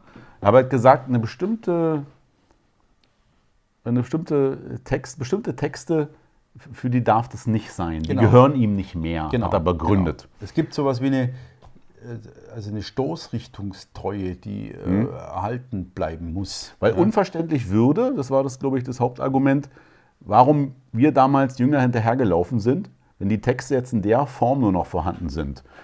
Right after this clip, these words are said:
Speaker 1: Da würde sich jeder fragen, was, wegen, wegen d-, dem Zeug seid ihr damals so? Und das, die, diese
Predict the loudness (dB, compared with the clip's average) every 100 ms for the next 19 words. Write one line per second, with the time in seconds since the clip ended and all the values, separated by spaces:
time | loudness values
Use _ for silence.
0 | -4 2 2 6 6 6 6 6 6 4
1 | -4 -16 -10 -10 -6 -4 -4 -6 -8 -6
2 | -6 -8 _ -18 -8 -4 -4 -4 -2 -2
3 | -2 -6 -6 -2 -2 0 0 -2 -12 _
4 | -4 -4 -4 _ -8 4 6 6 -4 _
5 | _ -12 -8 -6 -4 -4 0 4 10 10
6 | 10